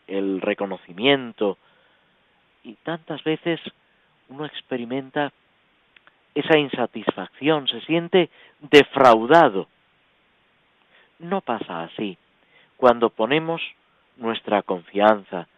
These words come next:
nuestra, nuestro corazón en el Señor. Es verdad que tenemos que aprovechar, decíamos que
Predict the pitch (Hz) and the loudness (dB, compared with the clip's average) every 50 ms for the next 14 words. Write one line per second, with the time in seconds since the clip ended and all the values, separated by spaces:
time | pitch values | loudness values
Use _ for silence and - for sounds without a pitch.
0 | _ _ _ _ _ 120 123 123 120 - - 120 113 104 _ _ _ _ 139 123 | _ _ _ _ _ -6 -4 -4 -4 -4 0 0 0 0 _ _ _ _ -8 -8
1 | 123 123 - - 117 107 _ - 101 95 95 - - 151 156 135 98 87 85 85 | -8 -8 -6 -8 -8 -8 _ -6 -8 -8 -8 -8 -8 -8 -8 -6 -8 -12 -10 -10
2 | 82 80 78 - - 82 78 80 87 85 82 - _ _ _ _ _ _ _ _ | -12 -12 -12 -14 -16 -18 -14 -12 -14 -14 -14 -16 _ _ _ _ _ _ _ _
3 | _ _ _ _ _ _ _ _ _ _ _ _ _ - - - - _ _ _ | _ _ _ _ _ _ _ _ _ _ _ _ _ -20 -20 -20 -20 _ _ _
4 | - 147 - 170 160 156 185 208 202 _ - - _ - 143 160 175 190 - _ | -4 -2 0 0 -2 0 -2 -4 -6 _ -8 -6 _ -4 -6 -6 -8 -12 -8 _
5 | 180 160 143 - _ _ _ _ _ _ _ _ _ _ _ _ _ _ _ _ | 0 0 0 -2 _ _ _ _ _ _ _ _ _ _ _ _ _ _ _ _
6 | _ _ _ _ - 107 _ _ 110 104 90 90 90 - - 139 135 131 123 110 | _ _ _ _ -12 -12 _ _ -4 -2 -2 -4 -8 -6 -4 -2 0 0 0 -2
7 | - _ _ _ - 95 - - 135 123 120 131 123 - _ _ - - - _ | -6 _ _ _ -18 -18 -8 -4 -4 -4 -4 -6 -10 -10 _ _ -20 -20 -20 _
8 | _ _ - 113 113 - | _ _ -4 -2 -2 -4